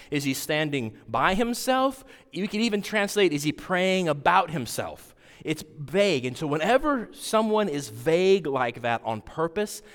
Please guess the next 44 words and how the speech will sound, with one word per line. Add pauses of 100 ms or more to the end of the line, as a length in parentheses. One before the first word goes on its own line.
(260)
what
it
means
is
they
want
to
kind
of
grab
all
of
those
meanings. (440)
He
could
have
landed
on
one
of
those,
but
see,
he
makes
it
vague
so
we
can
land
on
all
of
those
meanings
'cause
he's
showing
us
the
Pharisee's
heart